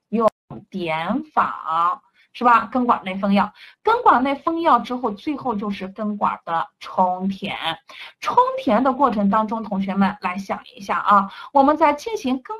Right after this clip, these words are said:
管的充填时，在进行根管的充填时，它的充填时机是什么？充填时机是不是两个方向？患者有没有自觉症状？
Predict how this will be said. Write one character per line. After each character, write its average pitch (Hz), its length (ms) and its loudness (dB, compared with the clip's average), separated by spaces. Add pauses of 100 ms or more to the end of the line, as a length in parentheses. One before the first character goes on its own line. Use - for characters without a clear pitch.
(100)
管 220 240 0
的 214 180 2
充 403 280 -4
填 226 280 -4
时， 170 320 -6 (760)
在 254 160 4
进 339 200 -2
行 254 300 -2
根 349 220 -4
管 339 180 2
的 196 100 -6
充 240 200 -4
填 208 180 -6
时， 196 180 -6 (240)
它 330 200 4
的 262 140 2
充 339 220 -2
填 196 220 0
时 208 260 -2
机 285 220 2
是 247 180 -4
什 208 220 -8
么？ - 160 -12 (720)
充 269 200 0
填 202 180 2
时 190 120 -6
机 185 240 -8 (120)
是 - 180 -2
不 349 80 4
是 349 80 4
两 - 240 2
个 214 120 0
方 220 200 0
向？ 226 260 0 (160)
患 427 300 2
者 262 140 2
有 202 180 4
没 190 120 -2
有 294 120 0
自 285 200 -6
觉 214 140 -4
症 247 200 -4
状？ 262 260 2